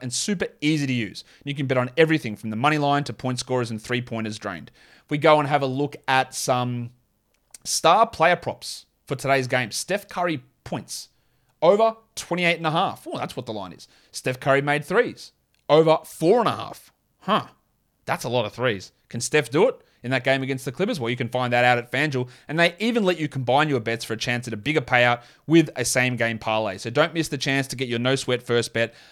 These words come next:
up to a thousand dollars in bonus bets when you go to fanduel dot com slash locked on. That's fanduel dot com slash locked on to learn more. Make every moment more with FanDuel, an official sports betting partner of the N B A. And don't forget to gamble responsibly.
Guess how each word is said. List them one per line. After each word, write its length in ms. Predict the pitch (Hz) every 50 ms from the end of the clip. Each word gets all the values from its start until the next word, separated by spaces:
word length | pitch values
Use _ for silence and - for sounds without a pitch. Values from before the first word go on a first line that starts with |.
| _ _ -
up 160 | - 180 180
to 80 | - 175
a 60 | 147
thousand 420 | - - 139 139 139 131 135 123
dollars 300 | 120 123 123 123 123 120
in 100 | 120 113
bonus 320 | 104 110 113 117 120 117 -
bets 220 | - 113 107 -
when 80 | 127 127
you 80 | 127
go 100 | 120 117
to 80 | 113 107
fanduel 420 | - - 135 135 139 127 135 127
dot 180 | 117 120 117 -
com 160 | - 117 110
slash 280 | - - 113 104 - -
locked 220 | 110 101 - -
on. 140 | 107 101 98
That's 200 | 98 98 - -
fanduel 320 | - 160 175 165 170 160
dot 140 | 147 151 139
com 160 | - 147 135
slash 260 | 127 - 127 120 - 131
locked 220 | 123 120 - 139
on 180 | 135 131 123 123 - - - -
to 100 | _ -
learn 220 | 147 139 139 131 123
more. 180 | 123 113 107
Make 220 | 104 113 113 117 165
every 160 | 170 180 175
moment 320 | 165 160 151 151 147 135
more 120 | 139 131 127
with 140 | 127 123 -
FanDuel, 400 | 190 196 190 143 143 131 131 -
an 80 | 139
official 280 | 139 - 262 - 240 208
sports 240 | - - 147 135 -
betting 180 | 131 120 120
partner 380 | 117 120 120 113 117 113 113 - - -
of 160 | 117 113 107
the 140 | 110 107 107
N 80 | 104
B 100 | 101 98
A. 160 | 87 80 98 - _ _ _ _ _ _
And 120 | - 120 127
don't 160 | 143 147 139
forget 240 | - 120 127 120 120
to 80 | 123
gamble 320 | 104 107 107 107 104 104 101
responsibly. 580 | 98 - - 98 95 - - 90 - - -